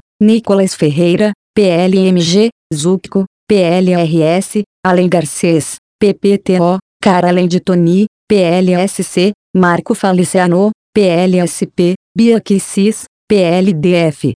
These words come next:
Domingos Savio, P L M G, e Carlos Jordi,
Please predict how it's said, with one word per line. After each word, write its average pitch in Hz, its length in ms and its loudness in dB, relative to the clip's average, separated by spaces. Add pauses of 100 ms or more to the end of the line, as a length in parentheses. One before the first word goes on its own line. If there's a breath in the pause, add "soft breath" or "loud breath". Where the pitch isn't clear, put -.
(140)
Domingos 185 540 2
Savio, 160 500 0 (220)
P 214 80 0
L 185 340 2
M 185 240 2
G, 185 300 0 (220)
e 202 80 0
Carlos 185 480 0
Jordi, 165 400 -4